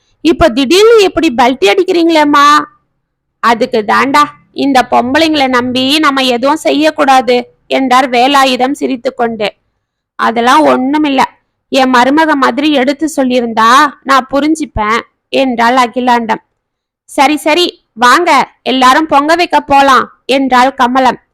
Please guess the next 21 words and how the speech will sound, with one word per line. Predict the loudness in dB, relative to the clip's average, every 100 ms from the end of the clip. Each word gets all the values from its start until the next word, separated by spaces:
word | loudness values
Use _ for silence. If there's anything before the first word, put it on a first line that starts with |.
| _ _ _ _ _ -2
"அப்படி | 0 0 -2 -4 -4
போடு | 0 2 2 0 -4 _ _ _
மூத்த | -2 0 2 0
மருமகளே, | 2 0 -2 -2 0 -2 -4 _ _ _
இப்ப | -8 -4 0
உன் | 0 0 -2
தங்கச்சியை | -2 -4 -2 -4 0
பார்த்துட்டு | -2 -2 -6 -2 0 0 0 -4
நீயும் | -6 -2 0 0 0
தைரியமா | 0 0 0 0 0
பேச | -2 0 0
ஆரம்பிச்சிட்டியா?" | 0 -6 -10 -6 0 4 4 0 -6 _ _ -6
என்றாள் | -2 0 0 2 2
அகிலாண்டம். | 0 0 0 0 0 -2 -4 _ _ _ _ _ -6
"அத்தை, | -6 0 2 2 -2 _ _ -8
நீங்க | -4 -2 0
தானே | 0 0 -2
சொன்னீங்க | -2 -2 -2 -2 -2 -4 _
நாங்க | -6 -2 0 0
உங்க | 0 0
பொண்ணுங்கன்னு, | -2 0 -2 0 0 0